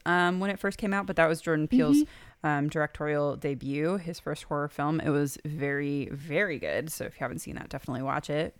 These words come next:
Speaker 2: Mm-hmm.
Speaker 1: But so when I saw the trailers for Us, and I'm not usually a movie trailers person, like, I like to go in blind, but
Speaker 2: Same here.
Speaker 1: I watched the trailers for Us, and I was just captivated by the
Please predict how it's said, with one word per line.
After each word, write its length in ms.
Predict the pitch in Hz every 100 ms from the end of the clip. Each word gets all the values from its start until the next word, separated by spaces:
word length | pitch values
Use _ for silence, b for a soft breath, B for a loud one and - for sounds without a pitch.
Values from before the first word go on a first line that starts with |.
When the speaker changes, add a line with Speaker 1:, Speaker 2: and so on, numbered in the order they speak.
| _ 220
Speaker 2:
Mm-hmm. 560 | 262 - 190 226 196
Speaker 1:
But 180 | 165 -
so 160 | 190 185
when 100 | 180
I 60 |
saw 300 | 175 233 240
the 500 | 202 180 165 156 147 - - _ _
trailers 640 | - 208 196 180 175 160 -
for 320 | - 147 -
Us, 600 | 214 185 160 - - - _ _ -
and 120 | 175
I'm 180 | 190 233
not 240 | 240 220
usually 380 | 180 185 196 190
a 80 | 160
movie 260 | 160 151 151
trailers 400 | 165 147 143 -
person, 420 | 147 - 117 98
like, 220 | 95 147 -
I 300 | 143 156 160
like 160 | 165
to 100 | -
go 160 | 165 156
in 80 | 147
blind, 480 | 139 135 170 233 240 - - _ -
but 200 | 160 160
Speaker 2:
Same 300 | 196 208 226
here. 520 | 208 196 180 185 202
Speaker 1:
I 220 | 165 170
watched 840 | 170 170 170 170 190 - - - -
the 100 | 214
trailers 540 | - 202 190 185 185
for 200 | - 175
Us, 380 | 170 151 151 - -
and 160 | 160 156
I 260 | 147 151
was 220 | 156 160 -
just 400 | 170 160 - - - - _ - _ - -
captivated 720 | - 165 165 180 175 175 160
by 200 | 160 160
the 340 | 156 156